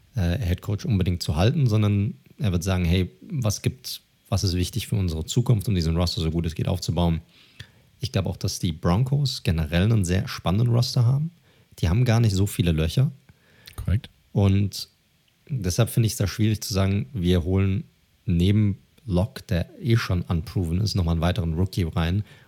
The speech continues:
Speaker 1: um diesen Roster irgendwie nach vorne zu bringen. Ich glaube, sie werden probieren, irgendeinen erfahrenen Quarterback, ob das jetzt Alex Smith ist oder nicht. Wie gesagt, so viele Möglichkeiten gibt's da nicht, da hast du absolut recht.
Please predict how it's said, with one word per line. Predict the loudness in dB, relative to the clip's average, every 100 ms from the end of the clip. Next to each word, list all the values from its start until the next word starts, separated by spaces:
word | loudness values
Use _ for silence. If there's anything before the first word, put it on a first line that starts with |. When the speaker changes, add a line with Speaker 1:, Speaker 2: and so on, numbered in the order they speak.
| _
Speaker 1:
um | -2
diesen | 0 0 0 -2 -4 -2
Roster | -2 0 -2 0
irgendwie | 0 -2
nach | -4
vorne | -2 -2 -2
zu | -4
bringen. | -4 -6
Ich | -4
glaube, | -4 -2
sie | 0
werden | 0 0
probieren, | -4 0 0 0 -4 -16 -20 -20 _ _ _ -2
irgendeinen | 2 2 2 0
erfahrenen | 0 0 0 0
Quarterback, | -2 -2 0 0 -4
ob | -8
das | -8
jetzt | -4
Alex | -4 -4 -2
Smith | -2 0
ist | -2
oder | -2 0
nicht. | 0 -2 -14 _ _ -8
Wie | -4 -2
gesagt, | 0 0
so | -2
viele | 0 0 -2 -8 _
Möglichkeiten | -2 0 -2 -2 -2 0
gibt's | -2 -2
da | 2 4
nicht, | 4 2
da | -2
hast | 0
du | -4
absolut | -4 -4 0
recht. | 0 0